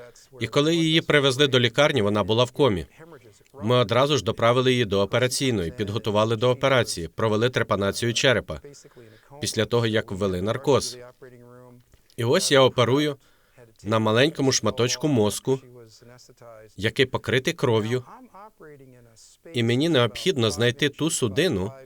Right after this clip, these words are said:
щоб зупинити кровотечу, та інші судини, які живлять її, щоб зупинити кровотечу.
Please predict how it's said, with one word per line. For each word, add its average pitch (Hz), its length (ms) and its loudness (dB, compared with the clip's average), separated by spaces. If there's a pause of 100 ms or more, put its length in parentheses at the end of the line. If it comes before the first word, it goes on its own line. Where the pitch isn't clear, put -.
(400)
щоб 98 280 -4
зупинити 117 480 0
кровотечу, 147 720 -2 (720)
та 104 100 0
інші 117 440 -2
судини, 107 540 0 (440)
які 113 300 0
живлять 123 500 0
її, 107 380 -2 (680)
щоб 110 280 -4
зупинити 104 500 -2
кровотечу. 127 680 -2